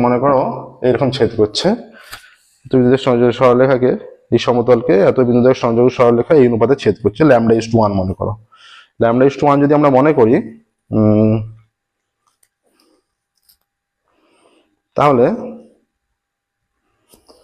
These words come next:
এটা যদি lambda is to one-এ ছেদ করে, তাহলে এই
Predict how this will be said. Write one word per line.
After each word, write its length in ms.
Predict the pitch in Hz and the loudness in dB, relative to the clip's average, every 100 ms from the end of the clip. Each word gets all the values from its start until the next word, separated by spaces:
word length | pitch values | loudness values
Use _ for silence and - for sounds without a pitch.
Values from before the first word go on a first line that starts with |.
| _ _ _ - | _ _ _ -10
এটা 100 | 110 120 | -2 0
যদি 120 | 123 117 | 2 2
lambda 260 | 110 120 135 | 2 2 0
is 80 | 135 | 0
to 40 | 135 123 | -2 -2
one-এ 160 | 120 131 - | 0 -2 -2
ছেদ 160 | 110 - | -4 -2
করে, 200 | 127 107 175 - - - _ _ - - - _ _ _ _ _ _ - | -2 -2 -4 -6 -20 -20 _ _ -16 -16 -16 _ _ _ _ _ _ -6
তাহলে 200 | 117 117 120 | 0 2 2
এই 60 | - | 0